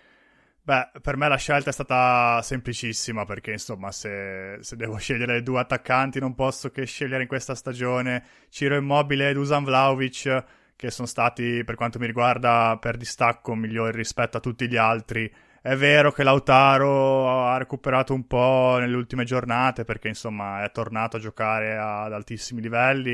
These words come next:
e a fare grandi prestazioni e grandi gol. Però l'argentino ha avuto dei buchi, dei cali davvero mostruosi. Nella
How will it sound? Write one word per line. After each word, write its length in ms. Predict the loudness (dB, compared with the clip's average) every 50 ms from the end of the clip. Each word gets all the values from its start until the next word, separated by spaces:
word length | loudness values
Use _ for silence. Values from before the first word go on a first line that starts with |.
| -2 -2
e 40 | -2
a 100 | -2 -2
fare 300 | -2 -2 -2 -2 0 -2
grandi 300 | -2 -4 -4 -4 -4 -6
prestazioni 840 | -6 -8 -10 -8 -8 -10 -8 -8 -6 -4 -2 0 0 -2 -2 -2 -4
e 60 | -2
grandi 320 | 0 0 0 0 0 -2 -4
gol. 340 | -2 0 0 0 0 -2 -4 -8 -18 -20 -20 -20 -20 -20 _ _
Però 240 | _ 2 4 4 4
l'argentino 640 | 4 2 2 0 -2 -4 -4 -4 -4 -4 -2 -2 -2
ha 20 |
avuto 840 | -2 -2 -2 -6 -6 -4 -4 -4 -2 -2 -2 -2 -2 -4 -4 -6 -6 -8
dei 580 | -10 -14 -18 -20 -20 -18 -10 -4 -2 0 0 0
buchi, 440 | 0 0 2 4 4 4 2 0 0
dei 260 | 0 0 -2 -4 -4
cali 920 | 0 4 6 6 8 8 8 6 6 2 2 2 2 2 2 0 -2 -2
davvero 280 | -4 -4 -4 -4 -4 -2
mostruosi. 640 | -4 -4 -6 -6 -6 -2 0 0 0 0 -2 -2
Nella 200 | -4 -4 -4 -4